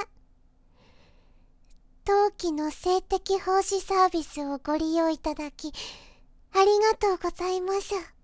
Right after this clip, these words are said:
ご満足いただけましたか？<laughs> そう言ってもらえると嬉しいです。<laughs> でも、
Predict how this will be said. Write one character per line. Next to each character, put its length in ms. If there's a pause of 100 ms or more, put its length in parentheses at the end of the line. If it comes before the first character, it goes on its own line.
(1160)
ご 200
満 260
足 240
い 80
た 160
だ 120
け 160
ま 200
し 80
た 140
か？ 180
<laughs> 80 (3250)
そ 160
う 20
言 220
っ 40
て 200
も 60 (120)
ら 200
え 20
る 100
と 120 (280)
嬉 220
し 100 (140)
い 100
で 60
す。 140 (2250)
<laughs> 0
で 220
も、 280